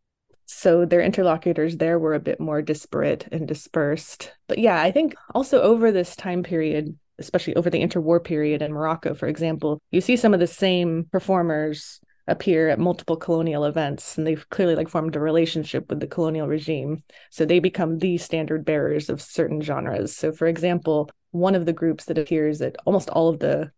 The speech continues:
colonial events in Morocco and also in Paris during the Paris Colonial Exposition in nineteen thirty-one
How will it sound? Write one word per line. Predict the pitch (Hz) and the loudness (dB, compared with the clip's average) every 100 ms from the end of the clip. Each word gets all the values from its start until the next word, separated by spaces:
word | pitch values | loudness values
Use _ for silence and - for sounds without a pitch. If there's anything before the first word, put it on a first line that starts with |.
| _ | _
colonial | - 175 160 156 147 | -2 0 0 -2 -2
events | 147 156 - | -2 -4 -4
in | 156 | -4
Morocco | 156 151 151 156 | 0 -2 0 -2
and | 160 | 0
also | 160 160 | -2 -2
in | 160 | -2
Paris | 165 160 - - - - | -2 0 2 0 -6 -12
during | - 151 147 | -6 -2 -2
the | |
Paris | 143 165 151 | -2 -2 -2
Colonial | - 190 190 170 | -2 2 2 2
Exposition | 139 - 156 143 147 151 | 0 -4 -4 -4 -4 -4
in | 151 | -4
nineteen | 151 165 | -4 -4
thirty-one | 156 147 156 180 165 165 | -4 -2 0 2 2 0